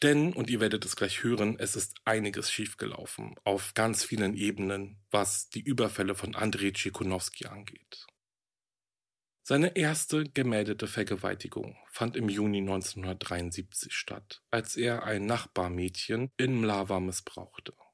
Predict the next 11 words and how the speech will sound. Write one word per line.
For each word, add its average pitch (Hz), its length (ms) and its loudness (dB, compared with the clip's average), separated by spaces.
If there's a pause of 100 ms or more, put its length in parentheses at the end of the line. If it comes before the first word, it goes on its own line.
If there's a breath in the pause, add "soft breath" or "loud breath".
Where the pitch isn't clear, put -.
(180)
Er 131 160 4
zerrte 135 360 2
sie 110 120 2
in 95 100 2
ein 101 140 0
Gebüsch 110 400 0
und 95 200 -4
zwang 92 300 0
sich 90 240 -6
ihr 101 160 -8
auf. - 460 -12